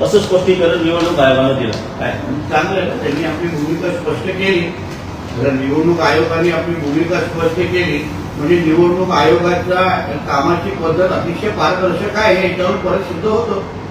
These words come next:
Speaker 1: टीएमसी पक्षाचे खासदार अभिषेक बॅनर्जी यांच्या घराची रेकी करणाऱ्यास अटक केली आहे, माहीममधून ती अटक झाली आहे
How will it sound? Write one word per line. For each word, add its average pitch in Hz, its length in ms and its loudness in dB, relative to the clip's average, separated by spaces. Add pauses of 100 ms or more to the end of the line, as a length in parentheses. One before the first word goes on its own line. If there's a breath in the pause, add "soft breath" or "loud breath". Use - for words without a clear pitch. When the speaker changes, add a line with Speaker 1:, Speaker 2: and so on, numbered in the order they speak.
(1500)
Speaker 1:
टीएमसी 180 380 0
पक्षाचे 180 560 4
खासदार 156 260 4
अभिषेक 160 520 2
बॅनर्जी 131 720 2
यांच्या 139 240 4
घराची 156 440 0
रेकी 151 280 4
करणाऱ्यास 151 460 4
अटक - 460 0
केली 120 160 2
आहे, 117 100 0
माहीममधून 151 680 2
ती 156 100 2
अटक 143 240 2
झाली 113 240 2
आहे - 160 -2